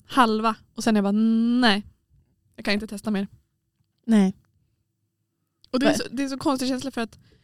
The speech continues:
Speaker 1: det är, ja, jag inser ju att det är precis så det har varit med tomaterna. Det blev ju exakt en
Speaker 2: Ja.
Speaker 1: sån on repeat,
Speaker 2: Ja.
Speaker 1: men samtidigt, tomater kan jag verkligen inte äta. Det här kan jag ändå äta, men det är verkligen bara,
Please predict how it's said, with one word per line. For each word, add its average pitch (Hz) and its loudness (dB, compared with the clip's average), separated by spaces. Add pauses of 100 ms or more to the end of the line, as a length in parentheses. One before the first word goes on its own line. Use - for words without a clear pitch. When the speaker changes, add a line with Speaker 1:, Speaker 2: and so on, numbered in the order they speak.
(440)
Speaker 1:
det 220 2
är, 240 0 (300)
ja, 226 2 (260)
jag 240 0
inser 269 4
ju 254 4
att 208 0
det 233 2
är 233 4
precis 254 0
så 202 2
det 196 2
har 202 4
varit 196 -4
med 202 -6
tomaterna. 233 0 (800)
Det 226 -6
blev 247 0
ju 247 2
exakt - 0
en 214 2
Speaker 2:
Ja. 202 2
Speaker 1:
sån 208 -2
on 208 -2
repeat, 208 2
Speaker 2:
Ja. 208 0
Speaker 1:
men 208 -4
samtidigt, 226 -2 (220)
tomater 262 -2
kan 226 0
jag 180 -8
verkligen - -12
inte 202 -10
äta. 208 -8 (1120)
Det 233 -4
här 247 0 (140)
kan 214 -2
jag 202 4
ändå 202 4
äta, 208 -2
men 180 0
det 190 0
är - 0
verkligen 185 -2
bara, 175 -4